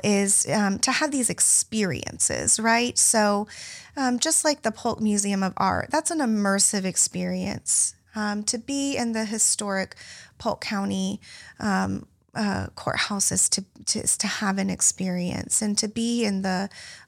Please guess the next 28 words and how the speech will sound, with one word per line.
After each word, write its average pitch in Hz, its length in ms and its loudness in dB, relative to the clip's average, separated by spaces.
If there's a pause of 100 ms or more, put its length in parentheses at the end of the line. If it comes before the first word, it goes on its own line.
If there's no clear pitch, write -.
Lake 196 200 -2
Wales 190 360 2
Arts - 240 -2
Center 190 640 -2
is, 196 360 0
is - 200 0 (100)
to 196 280 -2 (380)
have 226 280 -4
a 202 60 -4
full 240 480 0
experience. - 880 -2
And 214 160 0
so 214 380 2 (580)
I 269 80 2
think 330 160 0
when 269 200 4
we 247 160 2
can 240 180 2
continue 233 480 4
to 254 80 2
make 196 420 2
those 202 420 2
performances 196 800 0
more 190 260 2
accessible 202 680 2
throughout 190 460 0
the 196 80 -2
county, 208 580 0